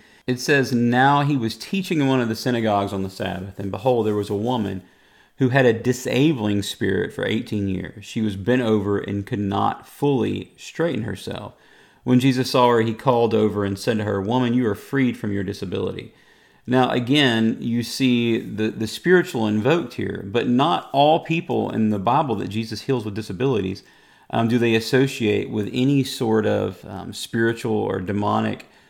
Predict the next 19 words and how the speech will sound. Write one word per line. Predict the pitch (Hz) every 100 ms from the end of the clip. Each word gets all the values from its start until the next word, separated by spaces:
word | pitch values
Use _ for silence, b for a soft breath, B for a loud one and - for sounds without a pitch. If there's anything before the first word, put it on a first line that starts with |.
| b b
oppression. | - - 139 143 - - - b b b b _ -
And | 135
so | 170
it's | 147
interesting | - 170 196 196 135 110
to |
me | 104 104
that | 104
they | 113 117
do | 101 139 135
make | 107 104 107 -
this | 107 101
distinction. | - 117 - 170 143 - 87 95
We | 107
see | - 113 101
distinction | 104 - 110 110 110
made | 101 107 107
between | 101 104 95
epilepsy | - - 107 107 - 123 117 117